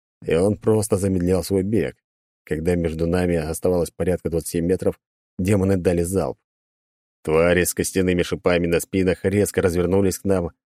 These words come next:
отправляя в воздух сотни костяных игл. Снаряды барабанили по башенным щитам, выставленным инквизиторами. Кто не спрятался, я не виноват. Бородач проспал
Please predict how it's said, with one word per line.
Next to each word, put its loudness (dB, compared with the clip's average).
отправляя 2
в 0
воздух 0
сотни -2
костяных -4
игл. -2
Снаряды 0
барабанили 0
по -2
башенным -2
щитам, -2
выставленным 0
инквизиторами. -2
Кто 4
не 2
спрятался, 0
я 2
не 0
виноват. 0
Бородач 0
проспал 0